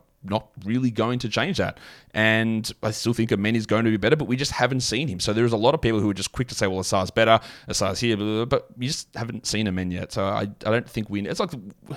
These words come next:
this also brings me back to when I did, like, dynasty rankings of players from the last three drafts in the offseason. I had Chet at number two. There's no way you can have him there, man. He's never played in the N B A. You can't have him that high. Yeah, well, this is why that I had him this high, like, be-,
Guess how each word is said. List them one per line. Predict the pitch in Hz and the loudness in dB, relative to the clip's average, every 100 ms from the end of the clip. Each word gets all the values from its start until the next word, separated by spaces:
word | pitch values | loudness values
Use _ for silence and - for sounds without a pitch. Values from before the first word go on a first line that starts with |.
| - - - | -14 -16 -2
this | 170 | 4
also | 185 151 | 6 4
brings | 120 101 131 | 2 2 2
me | 123 | 4
back | 117 120 | 4 4
to | 113 | 2
when | 110 | 0
I | 107 | -2
did, | 104 | -2
like, | 104 | -4
dynasty | - 107 117 113 113 107 - - - - | -2 0 0 0 -2 -2 -4 -14 -20 -4
rankings | 104 113 120 110 110 | 0 2 0 -2 -2
of | 107 92 | -4 -4
players | - 110 107 104 | 2 4 4 0
from | 101 | -2
the | |
last | 101 104 104 - | 0 0 0 -2
three | 98 104 | -2 -2
drafts | 92 98 101 - | 0 2 2 0
in | |
the | 95 | 0
offseason. | 101 117 - 95 | 0 0 -2 -2
I | 101 | -2
had | 107 104 | -2 0
Chet | - 110 | 2 2
at | 98 | 0
number | 95 | -2
two. | 92 - 120 - - | -2 2 2 2 -8
There's | 101 | -2
no | 117 117 | 2 6
way | 117 | 6
you | 117 | 6
can | 113 | 4
have | 107 113 | 2 2
him | 110 | 2
there, | 104 | 2
man. | 101 107 107 | 0 0 0
He's | 101 | -2
never | 113 104 | -2 -2
played | 98 107 | 0 0
in | 104 | 0
the | 104 | -2
N | 104 | -2
B | 101 | -2
A. | |
You | 101 | -2
can't | - 104 | -4 -4
have | 104 | -2
him | 101 | -2
that | 101 104 | -2 2
high. | 104 92 - - - _ - | 2 0 -4 -20 -20 _ -4
Yeah, | 208 165 - | 0 0 0
well, | 156 | -6
this | 165 240 | -4 -4
is | 202 | -2
why | 110 120 - - | 2 2 2 -2
that | 110 - - | -6 -6 -6
I | 110 | -2
had | 104 104 | 0 -2
him | 98 87 | -2 -6
this | 95 | -6
high, | 92 87 | -6 -6
like, | 90 - | -8 -8
be-, | - | -8